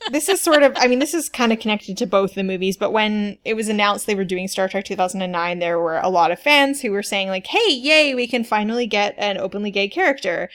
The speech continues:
And, uh, Rod Roddenberry was basically like, "Well, this is the future. We aren't gonna have people waving pride flags. Like,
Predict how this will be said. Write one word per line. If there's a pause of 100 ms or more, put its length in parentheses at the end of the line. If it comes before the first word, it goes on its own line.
(320)
And,
uh,
Rod
Roddenberry
was
basically
like,
"Well,
this
is
the
future.
We
aren't
gonna
have
people
waving
pride
flags.
Like,